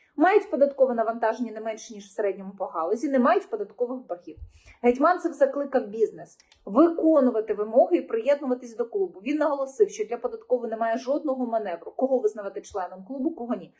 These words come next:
Йдеться не про співвідношення обороту і податків. Якщо податкове навантаження п'ять відсотків від обороту,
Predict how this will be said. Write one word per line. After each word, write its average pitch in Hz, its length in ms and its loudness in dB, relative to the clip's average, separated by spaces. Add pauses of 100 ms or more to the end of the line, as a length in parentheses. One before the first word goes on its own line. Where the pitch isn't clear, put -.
(320)
Йдеться 277 400 2
не 240 140 -2
про 233 160 0
співвідношення 247 800 0
обороту 214 420 4
і 190 40 -4
податків. 175 480 -6
Якщо 254 340 0
податкове 202 480 0
навантаження 196 640 -4
п'ять 208 360 0
відсотків - 520 -6
від 185 120 -10
обороту, 196 460 0